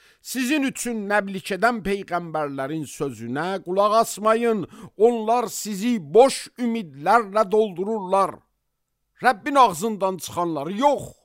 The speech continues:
özlərinin fikirlərindən çıxan röyaları deyirlər. Onlar mənə xor baxanlara deyirlər, "Rəbb deyir, sizin üçün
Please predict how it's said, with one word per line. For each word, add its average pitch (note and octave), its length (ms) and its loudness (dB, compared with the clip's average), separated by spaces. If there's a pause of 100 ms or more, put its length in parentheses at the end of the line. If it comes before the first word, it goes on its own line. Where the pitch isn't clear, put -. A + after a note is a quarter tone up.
(640)
özlərinin F3 1000 -2
fikirlərindən F3+ 1080 -2
çıxan C#3 400 -8
röyaları A2+ 640 -4
deyirlər. F2 480 -12 (1120)
Onlar A3 480 4 (300)
mənə C#4 420 4
xor G3 400 0
baxanlara C#3+ 640 -4
deyirlər, C#3 640 -10 (560)
"Rəbb G#3+ 320 -6
deyir, A3 320 -10
sizin G#3 400 -10
üçün A3 400 -12